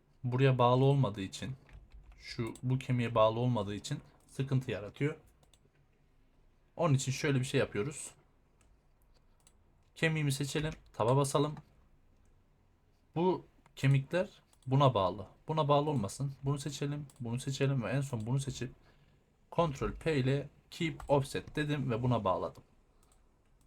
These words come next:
Şimdi tekrardan gelelim. İnşallah olmuştur. Şuradan Weight Bank'e girelim. Rotate dedim. Artık bununla beraber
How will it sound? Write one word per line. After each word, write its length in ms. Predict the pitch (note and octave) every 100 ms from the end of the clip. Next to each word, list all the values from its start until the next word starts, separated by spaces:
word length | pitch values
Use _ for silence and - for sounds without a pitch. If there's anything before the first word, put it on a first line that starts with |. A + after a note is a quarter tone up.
| _ _ _
Şimdi 160 | -
tekrardan 500 | - - G#2+ G2 G2+
gelelim. 440 | C3 C#3+ C#3+ D3 C#3 - _ _ _ _ _ _ _ _
İnşallah 380 | - A2+ G#2 G#2
olmuştur. 540 | A#2+ A2 G2+ - C3 - - - - - _ _ _ _ _ - - _ _ _ _ _ - _ _ _ _ _ _ -
Şuradan 320 | - B2+ - - _ _ _
Weight 300 | A#2+ C3 C3
Bank'e 300 | B2+ B2 B2
girelim. 420 | A#2 B2 A#2 B2 B2+ _ _ _ _ _ _ _ - _ _ A2+
Rotate 380 | - C3 B2+
dedim. 320 | A#2+ B2 B2+ C3+
Artık 560 | A#2+ G2 - - - - _ _ _ _ _ _ _ _ _ -
bununla 220 | A#2 F#2+
beraber 440 | G2 F#2+ F#2 A2+